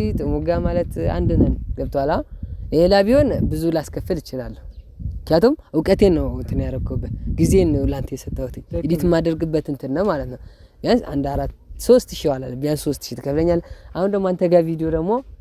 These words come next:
Speaker 1: የምንሰራ ከሆነ ደግሞ፣ ምክንያቱም እኔ ጋር አሁን ለምሳሌ እኔ ታዋቂ ሰው ነኝ አይደለ?
Speaker 2: ሰ-
Speaker 1: አዎ፣ አስራ አምስት ሺህ አካባቢ ሰብስክራይበር ያለኝ ሰው ነኝ። ከኔ፣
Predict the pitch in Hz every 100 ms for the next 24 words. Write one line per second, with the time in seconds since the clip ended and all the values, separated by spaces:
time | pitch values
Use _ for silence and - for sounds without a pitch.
0 | - - 151 175 - 156 151 - 156 160
1 | 214 - 160 185 185 175 175 185 175 175
2 | 226 208 226 185 156 - 151 147 156 190
3 | 349 - - - - - - 147 127 -
4 | - - 147 151 165 170 160 - - 170
5 | - 156 160 - - - 156 151 156 151
6 | 151 147 143 147 147 185 330 - - -
7 | - - - - - - 214